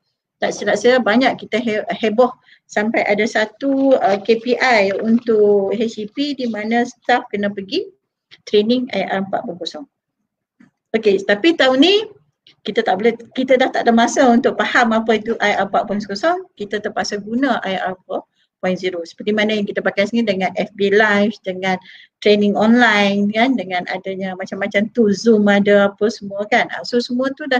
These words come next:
telah, ah, secara tak langsung dengan covid ni telah mempercepatkan proses I R empat point kosong. Okey.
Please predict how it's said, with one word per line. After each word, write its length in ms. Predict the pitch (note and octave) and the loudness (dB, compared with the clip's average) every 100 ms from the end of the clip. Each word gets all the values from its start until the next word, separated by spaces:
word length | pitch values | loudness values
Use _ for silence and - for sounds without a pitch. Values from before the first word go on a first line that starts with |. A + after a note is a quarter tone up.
| - | -2
telah, 200 | A3+ C4 C4+ _ - - _ _ | 0 0 0 _ -20 -20 _ _
ah, 120 | F3+ G3+ | 0 2
secara 360 | A#3 A#3 A#3 | 0 2 2
tak 240 | A#3+ G#3+ G#3 | 2 2 2
langsung 400 | A#3+ A#3+ D4 C4 | 2 2 2 2
dengan 240 | A#3+ B3 | 2 2
covid 400 | B3 A#3+ B3 A#3+ | 4 2 2 -6
ni 160 | D#4+ C#4+ | -8 -2
telah 160 | B3+ | -2
mempercepatkan 960 | C4+ A#3 A#3 A#3 A#3 - - A#3+ C#4 B3+ | 2 0 0 -6 -10 -4 -4 -2 -4 -4
proses 560 | A3+ A#3 - A#3 - _ _ _ A3 | -4 -6 -2 -4 -4 _ _ _ -4
I 80 | G#3+ | -4
R 160 | G3+ F#3+ | -4 -8
empat 320 | F#3+ G3 - | -6 -8 -8
point 120 | F3 - | -20 -18
kosong. 320 | D#3+ - D3+ _ _ | -20 -20 -20 _ _
Okey. 200 | A#3 | 0